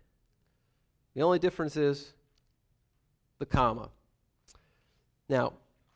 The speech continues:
I'm by no means a scholar of grammar. It was not my high S A T scores that led me to go into the field of engineering. In fact, I was pretty sure that this was a good place for me to go because I wouldn't do a lot of writing. I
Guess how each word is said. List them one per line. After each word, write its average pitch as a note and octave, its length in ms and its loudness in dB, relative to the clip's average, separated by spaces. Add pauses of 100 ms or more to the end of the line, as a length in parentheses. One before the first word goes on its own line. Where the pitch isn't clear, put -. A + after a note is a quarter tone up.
I'm D#3+ 200 -6
by D3+ 120 0
no E3 200 4
means D#3 380 0
a - 100 -20
scholar C3+ 500 0
of B2+ 140 -8
grammar. E3 480 -4 (720)
It C3 40 -8
was C3+ 120 -8
not C#3+ 160 2
my C#3 120 -4
high D3+ 360 -4
S C#3 200 -2
A C#3+ 120 -4
T D3 180 -8
scores D3 360 -4
that - 120 -8
led C#3+ 140 -2
me C#3+ 80 -2
to C3 40 -10
go C#3 140 0
into D3 140 2
the C#3 80 -6
field D3 280 0
of C3 80 -4
engineering. D#3 600 -2 (720)
In C#3 100 -6
fact, D3 240 0
I D3+ 80 4
was D3+ 160 -2 (580)
pretty A#3 200 -6
sure G3 280 0
that C#3+ 120 -4
this F3 140 -2
was E3+ 100 -2
a D3+ 60 -2
good F3+ 220 4
place E3+ 240 -2
for - 100 -8
me D3+ 80 0
to C#3+ 80 -2
go C3 220 4
because C3 260 -6
I B2 80 -4
wouldn't D3 300 0
do C3+ 120 0
a C3 40 4
lot B2 240 2
of A#2+ 60 -2
writing. A#2+ 460 -4 (560)
I - 100 -10